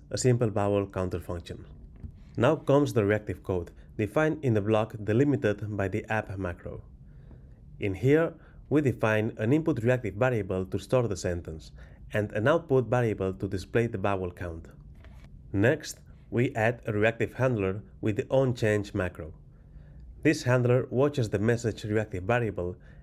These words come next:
and when its value changes, a block of code is executed. In this case, it is the vowel counter function that is executed every time a new letter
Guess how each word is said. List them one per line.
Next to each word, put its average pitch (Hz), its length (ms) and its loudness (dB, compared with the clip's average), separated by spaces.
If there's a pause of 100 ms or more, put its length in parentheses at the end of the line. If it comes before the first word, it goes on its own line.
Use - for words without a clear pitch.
(200)
and 113 320 2 (220)
when 123 140 2
its 156 120 -2
value 123 280 2
changes, 123 580 0 (260)
a 117 60 -2
block 123 240 0
of - 160 -10
code 101 260 0
is 113 240 -4
executed. 95 640 -4 (720)
In 98 140 0
this 117 180 4
case, 160 420 0 (400)
it 127 160 0
is 131 120 4
the 113 100 2
vowel 123 260 4
counter 117 320 2
function 98 540 -2 (220)
that 107 140 0
is 139 200 0
executed 120 640 0
every 120 280 2
time 101 380 -2
a 104 60 -4
new 113 180 2
letter 113 300 2